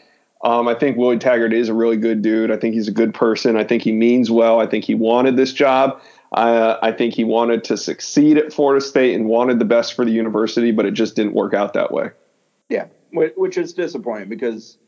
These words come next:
Speaker 2: it was clear the moment he got hired how excited he was to be here, and he tried. It wasn't like he didn't try. He may have screwed up along the way, and that's why today he had to pack his bags and go, but he did try. He wanted it to be better than it was, and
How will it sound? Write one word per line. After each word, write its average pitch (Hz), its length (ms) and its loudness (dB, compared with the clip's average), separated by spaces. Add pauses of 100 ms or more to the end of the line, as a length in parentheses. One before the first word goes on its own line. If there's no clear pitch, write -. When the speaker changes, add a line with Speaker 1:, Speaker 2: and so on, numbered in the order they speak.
(320)
Speaker 2:
it 165 100 -4
was 151 140 -8
clear 160 220 -2
the 143 60 -4
moment 127 300 -10
he 104 60 -16
got 107 180 -8
hired 98 300 -12
how 101 160 -10
excited 98 400 -14
he 101 100 -14
was 98 320 -12
to - 60 -20
be 98 220 -14
here, 101 280 -8
and - 160 -16 (640)
he 156 140 -4
tried. 101 480 -4 (220)
It 123 80 -6
wasn't 135 340 -4
like 123 140 -8
he 117 40 -12
didn't 120 220 -10
try. 101 340 -10
He 120 120 -10
may 127 260 -10
have 120 100 -10
screwed 123 360 -10
up 120 180 -6
along 98 280 -16
the 95 60 -20
way, 95 480 -18
and 98 300 -16
that's 104 240 -14
why 101 400 -10
today 101 340 -10
he 95 160 -20
had 98 100 -10
to - 80 -18
pack 95 200 -12
his - 140 -20
bags 101 260 -12
and 104 140 -20
go, 117 360 -8
but 101 240 -12 (460)
he 120 100 -6
did 123 220 -4
try. 95 380 -6
He 110 120 -10
wanted 113 420 -4
it 92 40 -16
to 101 60 -16
be 110 100 -12
better 107 300 -10
than 104 160 -14
it 98 100 -16
was, 107 380 -8
and 104 260 -12